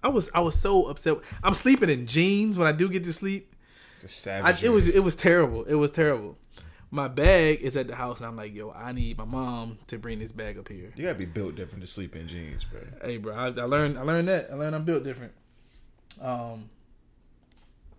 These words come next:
Speaker 1: so <laughs> I'm there in the jeans. It's Thursday. I'm like, "I can't take this no more. I can't do this no more."
Speaker 2: Yeah.
Speaker 1: So I went into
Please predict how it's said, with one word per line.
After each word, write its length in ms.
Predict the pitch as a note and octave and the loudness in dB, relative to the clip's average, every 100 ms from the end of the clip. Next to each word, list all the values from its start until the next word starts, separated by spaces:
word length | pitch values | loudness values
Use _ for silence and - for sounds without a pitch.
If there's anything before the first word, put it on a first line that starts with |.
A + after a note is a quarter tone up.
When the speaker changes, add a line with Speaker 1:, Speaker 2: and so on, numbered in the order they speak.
| _ _ _ _ _ _ - _ _ _ _ _ _ _ | _ _ _ _ _ _ -20 _ _ _ _ _ _ _
Speaker 1:
so 200 | - D3 B2 - | -2 -2 -2 4
<laughs> 120 | - | 6
I'm 200 | F3 D#3 | 6 2
there 220 | D#3 E3+ E3+ | 4 6 4
in 60 | |
the 60 | E3+ | 0
jeans. 440 | D3+ C#3 C3+ C#3 - - - | -4 -4 -6 -10 -20 -20 -14
It's 160 | A#2 - | -10 4
Thursday. 600 | D#3 D3 C3+ B2+ B2 - - - - | 6 6 4 -2 -4 -8 -20 -20 -10
I'm 80 | C3 | -4
like, 100 | C#3 | -2
"I 20 | D3 | -2
can't 140 | C3+ | -2
take 120 | C3 | -4
this 120 | A2+ | -4
no 80 | A2+ | -10
more. 220 | G2+ G#2 - - - - _ | -12 -16 -20 -20 -20 -20 _
I 100 | B2 | -10
can't 220 | A#2 B2+ A#2 | -6 -6 -6
do 80 | |
this 100 | A2 A2 | -8 -8
no 100 | A#2+ | -4
more." 80 | |
Speaker 2:
Yeah. 140 | A2 E2+ - - _ _ _ - _ | -4 -4 -10 -20 _ _ _ -20 _
Speaker 1:
So 600 | - C3 A#2+ A2+ A2+ - - | -4 0 0 0 -4 -10 -14
I 440 | A#2+ A#2+ A#2 A2+ | -10 -8 -8 -8
went 280 | A2+ C#3 D3 | -2 0 0
into 760 | D3 C#3 D3 C#3 C3 B2+ B2+ | -2 -4 -2 -2 -2 -4 -6